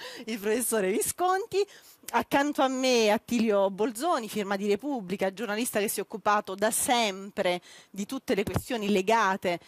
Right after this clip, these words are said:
alla lotta alla mafia, da tempo, insomma, e, ed è un piacere averlo qui. Siamo in attesa di Alessandro Laterza,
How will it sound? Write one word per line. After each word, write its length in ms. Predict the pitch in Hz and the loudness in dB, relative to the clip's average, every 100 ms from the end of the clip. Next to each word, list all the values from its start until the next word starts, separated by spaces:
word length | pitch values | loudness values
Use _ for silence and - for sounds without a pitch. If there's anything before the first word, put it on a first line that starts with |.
| - - | -20 -2
alla 240 | 190 185 | 2 4
lotta 260 | 175 190 214 | 2 0 2
alla 160 | 202 240 | 4 4
mafia, 340 | 269 220 202 | 2 2 2
da 140 | 175 | 2
tempo, 460 | 190 254 202 185 175 | 4 2 2 -4 -10
insomma, 480 | 185 214 180 175 170 | -8 -8 -4 -4 -2
e, 680 | 180 170 170 170 165 160 - | 0 0 0 -2 -4 -8 -4
ed 200 | 208 208 | -2 2
è 80 | 202 | 0
un 140 | 196 | 0
piacere 400 | - 196 - 214 | -4 -2 0 2
averlo 260 | 180 202 320 | 2 0 -2
qui. 160 | 294 | -4
Siamo 300 | 262 294 254 | 0 0 0
in 120 | 208 220 | 0 -2
attesa 440 | - 254 240 196 | 0 0 2 0
di 220 | 196 220 | 2 0
Alessandro 580 | 196 202 - 233 220 190 | 2 0 0 -2 -2 0
Laterza, 720 | 196 269 262 196 - - 165 | 2 4 2 2 0 -2 -4